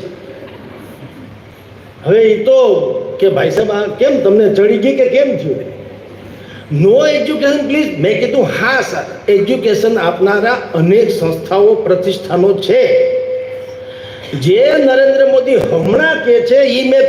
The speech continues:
વીસ વર્ષ પહેલા કીધેલું કે કૌશલ્ય જે છે, જેનામાં જે ભીતરમાં કૌશલ્ય હોય, ઈ કૌશલ્ય પ્રગટે એવી એક સ્કૂલ બનાવો. No education, please. જેમ તમે મંદિરમાં જાઓ છો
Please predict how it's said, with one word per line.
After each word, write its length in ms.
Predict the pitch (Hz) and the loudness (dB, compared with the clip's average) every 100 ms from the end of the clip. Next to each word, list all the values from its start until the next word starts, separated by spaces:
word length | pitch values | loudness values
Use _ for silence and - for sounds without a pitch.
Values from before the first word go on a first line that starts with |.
| - 175 | 0 -2
વીસ 280 | 190 277 - | -2 -2 0
વર્ષ 200 | 254 208 | 2 2
પહેલા 280 | - 233 - | 2 0 0
કીધેલું 680 | 175 202 180 135 - - - - - - - - - - | 0 2 2 2 -4 -8 -12 -16 -18 -20 -20 -20 -20 -4
કે 200 | 277 277 - | 0 2 2
કૌશલ્ય 720 | 196 233 247 - 349 349 349 | 2 2 2 2 2 4 2
જે 280 | 320 277 269 | 2 2 2
છે, 360 | 226 208 - | 2 2 0
જેનામાં 520 | - 226 311 330 330 208 | 0 0 2 0 0 0
જે 100 | 277 285 | 0 2
ભીતરમાં 560 | 214 254 277 269 269 - | 0 0 2 4 2 2
કૌશલ્ય 420 | 233 233 240 226 | 0 2 2 4
હોય, 300 | 208 190 185 - - - - - | 4 4 2 0 -6 -10 -8 -2
ઈ 120 | 330 | 0
કૌશલ્ય 680 | 320 247 254 254 330 359 339 370 | 2 2 2 0 2 2 2 2
પ્રગટે 340 | 277 - - | 0 0 0
એવી 320 | 302 277 285 302 | 2 2 0 0
એક 180 | 277 | -2
સ્કૂલ 300 | - - 254 | -2 0 2
બનાવો. 440 | 208 202 170 135 131 | 4 2 2 0 0
No 220 | 185 311 311 | 2 2 2
education, 460 | 311 320 302 277 | 0 0 0 2
please. 360 | 269 233 170 170 | 2 0 0 -2
જેમ 480 | 143 185 262 294 - | 0 0 2 2 2
તમે 200 | 277 269 | 2 2
મંદિરમાં 600 | 220 - 294 294 277 240 | 2 0 0 0 0 2
જાઓ 220 | 202 202 | 2 2
છો 480 | - 254 277 - | 4 4 4 0